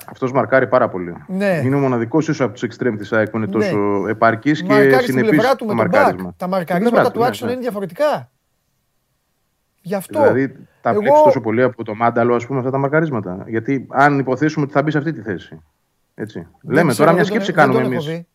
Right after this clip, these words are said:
Speaker 2: Δεν τον έχω δει και έχω αμφιβολίες γι' αυτό. Δεν τον έχω δει.
Speaker 1: Οκ,
Speaker 2: Να τον
Speaker 1: μα αν δεν
Speaker 2: δω
Speaker 1: δούμε πώς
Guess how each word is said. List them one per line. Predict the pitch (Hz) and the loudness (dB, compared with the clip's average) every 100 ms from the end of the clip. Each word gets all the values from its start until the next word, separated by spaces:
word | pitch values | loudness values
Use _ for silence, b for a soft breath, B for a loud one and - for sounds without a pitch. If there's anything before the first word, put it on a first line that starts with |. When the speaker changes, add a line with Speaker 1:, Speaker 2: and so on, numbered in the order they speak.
| - | -12
Speaker 2:
Δεν | 190 | -10
τον | 190 | -8
έχω | 175 156 | -8 -8
δει | 170 | -8
και | 185 | -8
έχω | 208 | -10
αμφιβολίες | 196 175 175 185 160 | -10 -10 -8 -8 -8
γι' | 151 | -12
αυτό. | 165 160 123 _ _ | -14 -14 -16 _ _
Δεν | 202 | -18
τον | 175 | -16
έχω | 156 - | -18 -20
δει. | 156 _ | -20 _
Speaker 1:
Οκ, | - 285 147 131 135 | -10 -6 0 0 0
Speaker 2:
Να | 170 | -4
τον | 185 175 | -4 2
Speaker 1:
μα | |
αν | 208 | 4
δεν | 214 | 6
Speaker 2:
δω | 202 | 4
Speaker 1:
δούμε | 226 | 2
πώς | 202 208 - | -2 -6 -12